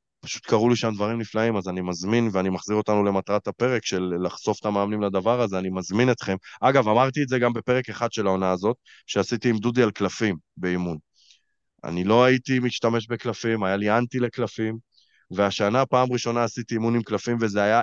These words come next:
אחד האימונים הכי משמעותיים שעשיתי כמאמן. זה היה כאילו ניסיתי לעשות משהו מגניב, כי היה יום הולדת למתאמנת שלי. אמרתי, "יאללה, בוא נעשה אימון עם קלפים." הכי זורם שיש.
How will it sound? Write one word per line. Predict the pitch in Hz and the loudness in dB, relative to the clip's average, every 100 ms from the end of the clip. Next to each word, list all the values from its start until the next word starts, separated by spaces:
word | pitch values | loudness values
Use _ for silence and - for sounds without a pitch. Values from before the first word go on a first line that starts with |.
| 113 | 0
אחד | - 120 117 117 | -6 -2 0 2
האימונים | 110 110 113 120 104 | 0 0 -2 -4 -6
הכי | - - 143 147 | -14 -10 -6 -4
משמעותיים | 127 - 110 104 117 113 | -4 -4 -6 -4 -6 -6
שעשיתי | 107 95 - 123 - 151 - _ _ _ - | -4 -6 -6 -10 -8 -10 -10 _ _ _ -6
כמאמן. | 110 110 107 127 104 - _ _ _ _ _ _ _ _ _ _ _ _ 92 | -2 0 2 2 0 -4 _ _ _ _ _ _ _ _ _ _ _ _ -2
זה | 98 | 2
היה | 107 123 127 123 | 4 4 2 2
כאילו | 120 127 123 | 0 0 0
ניסיתי | 110 131 135 | 0 -4 -4
לעשות | 123 110 120 113 | -2 -2 -4 -2
משהו | 117 135 | -2 -2
מגניב, | 110 104 156 160 | -6 -2 -2 0
כי | 117 | 2
היה | 107 117 | 4 6
יום | 120 110 | 4 2
הולדת | 110 120 123 | 0 -2 -2
למתאמנת | 107 104 196 202 104 95 | -4 -4 -2 -2 -2 -4
שלי. | 92 92 | -4 -4
אמרתי, | 98 117 117 | -2 -2 -2
"יאללה, | 120 131 107 | 0 0 -2
בוא | 120 | -4
נעשה | 117 - | -6 -6
אימון | 113 117 | -6 -4
עם | 113 | -6
קלפים." | 107 107 - 101 - _ _ _ _ - | -6 -8 -6 -8 -8 _ _ _ _ -10
הכי | 98 131 | -4 -2
זורם | 131 123 117 | 2 2 0
שיש. | 101 104 98 - | -2 -4 -4 -8